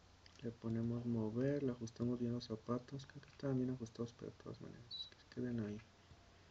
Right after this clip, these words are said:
Y acá la ponemos así. Le ponemos rotar porque está al revés.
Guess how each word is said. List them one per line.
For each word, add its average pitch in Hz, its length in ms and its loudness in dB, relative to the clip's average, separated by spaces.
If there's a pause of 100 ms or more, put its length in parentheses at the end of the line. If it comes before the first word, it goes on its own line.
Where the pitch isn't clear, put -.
(720)
Y 123 140 12
acá 139 760 12
la 131 200 10
ponemos 120 520 8
así. 156 580 6 (140)
Le 127 100 10
ponemos 127 480 10
rotar 127 680 12
porque 113 240 2
está - 240 8
al 110 100 10
revés. 110 400 8